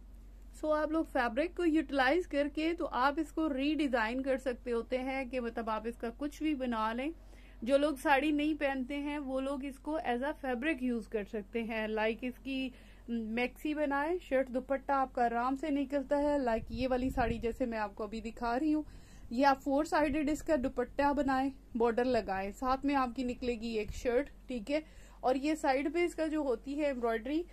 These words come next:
ये इतनी ज्यादा की हुई होती है कि ये आपकी, हम्म, shirt का दामन, बाजू के लिए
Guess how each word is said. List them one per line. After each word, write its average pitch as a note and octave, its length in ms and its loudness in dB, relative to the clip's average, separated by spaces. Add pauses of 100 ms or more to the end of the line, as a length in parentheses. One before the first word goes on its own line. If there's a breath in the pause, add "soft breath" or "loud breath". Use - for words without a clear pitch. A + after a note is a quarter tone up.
(300 loud breath)
ये D4 340 0
इतनी C#4+ 440 0
ज्यादा C4 480 4 (180)
की C4 120 -4
हुई C4+ 220 -2
होती A#3+ 340 -2
है B3 300 2
कि B3 100 -8
ये B3 360 -2
आपकी, A#3 580 -2
हम्म, A3 500 -8
shirt A3+ 320 -4
का B3 160 -2
दामन, A3 580 0
बाजू G#3 340 0
के B3 180 -4
लिए B3 400 -2